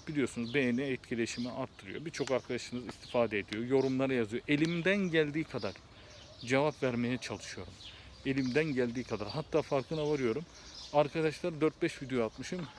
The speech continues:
Her aynı arkadaş dört beş videoya birden atmış aynı şeyi, farklı netleri. Olsun diyorum. Yine de cevaplamaya çalışıyorum arkadaşlar. Ee, şimdilik benden bu kadar arkadaşlar.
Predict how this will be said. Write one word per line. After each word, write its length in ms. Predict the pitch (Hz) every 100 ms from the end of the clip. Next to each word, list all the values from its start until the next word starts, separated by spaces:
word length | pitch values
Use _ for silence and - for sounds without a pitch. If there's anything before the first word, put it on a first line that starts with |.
| -
Her 280 | - 165 185 147 - - - -
aynı 260 | 165 175 143
arkadaş 480 | 120 139 180 160 -
dört 240 | 160 -
beş 220 | 180 -
videoya 500 | 127 131 135 170 170
birden 380 | 147 139 151 127 - -
atmış 380 | 127 - 123 -
aynı 280 | 139 127 113
şeyi, 220 | 117 135
farklı 440 | - 135 - 139 - - 135
netleri. 420 | 113 110 - 160
Olsun 460 | 208 226 190 120 107
diyorum. 280 | 104 170 170
Yine 220 | 139 123
de 80 | 147
cevaplamaya 540 | 135 131 139 131 127
çalışıyorum 520 | - 107 - 107 98
arkadaşlar. 520 | 95 - 107 - - 190 - - - - - - - - -
Ee, 400 | 139 131 131 131 113 - - - -
şimdilik 580 | - 220 190 196 - - - - - - - -
benden 380 | 147 160 170 135
bu 120 | 160
kadar 240 | 156 156 165 - - - 131
arkadaşlar. 540 | 131 - 131 -